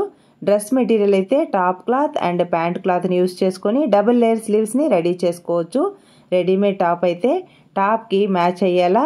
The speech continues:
క్లాత్ని తీసుకొని టు-, ఇలా డబుల్ లేయర్ స్లీవ్స్‌ని స్టిచ్ చేసుకోవచ్చు. ఈ స్లీవ్స్‌ని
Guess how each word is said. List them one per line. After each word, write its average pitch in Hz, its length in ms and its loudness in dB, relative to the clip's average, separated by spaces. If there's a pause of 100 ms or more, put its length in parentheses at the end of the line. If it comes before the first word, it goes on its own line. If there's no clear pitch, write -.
(100)
క్లాత్ని 170 520 -2
తీసుకొని 202 540 -2 (540)
టు-, - 100 -4
ఇలా 214 320 2
డబుల్ 196 340 2
లేయర్ 214 260 2
స్లీవ్స్‌ని 196 500 0
స్టిచ్ 196 320 -2
చేసుకోవచ్చు. 170 640 -2 (300)
ఈ 285 80 -2
స్లీవ్స్‌ని 214 540 0